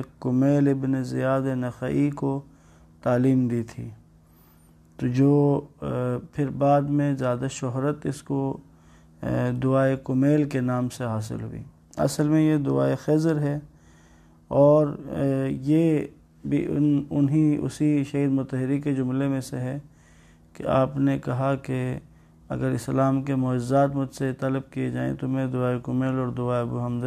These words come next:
صومالی، آ، پیش کروں۔ تو آغاز کرتے ہیں انشاءاللہ دعا کے مطالب و مفاہیم کی طرف توجہ کرتے ہوئے۔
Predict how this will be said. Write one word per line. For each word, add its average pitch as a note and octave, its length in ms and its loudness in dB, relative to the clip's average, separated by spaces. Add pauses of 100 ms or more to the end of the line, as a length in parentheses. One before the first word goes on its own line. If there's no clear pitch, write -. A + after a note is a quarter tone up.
(160)
صومالی، B2 480 -2 (840)
آ، C#3 60 -6 (300)
پیش C3 240 2
کروں۔ A2+ 280 -2 (920)
تو C#3+ 180 4
آغاز E3+ 420 8
کرتے F3+ 300 -4
ہیں F3 80 -4
انشاءاللہ D#3 800 -6
دعا C#3 220 0
کے C3+ 280 -4
مطالب C3+ 480 0
و C3+ 100 2
مفاہیم C3 600 0
کی C3+ 120 -4
طرف C3 360 -4
توجہ B2 420 -2
کرتے A#2+ 320 -6
ہوئے۔ A#2 280 -2